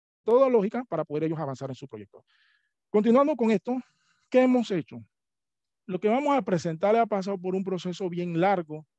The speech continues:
de revisión y valoración con el equipo, con la doctora Ulina Matt,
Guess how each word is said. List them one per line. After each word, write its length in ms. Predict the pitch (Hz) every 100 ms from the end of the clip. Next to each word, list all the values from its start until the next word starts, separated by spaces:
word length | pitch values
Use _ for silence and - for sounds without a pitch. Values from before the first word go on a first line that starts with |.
| _
de 160 | 127 139
revisión 640 | 135 131 131 196 190 185
y 60 | 160
valoración 760 | 143 139 143 143 - 180 180 - _ _ _ _ _ _
con 180 | 165 165
el 100 | 143
equipo, 520 | 143 190 170 - 117 _
con 140 | - 143
la 100 | 135
doctora 380 | 131 143 160
Ulina 340 | 143 139 135 123
Matt, 380 | 160 196 190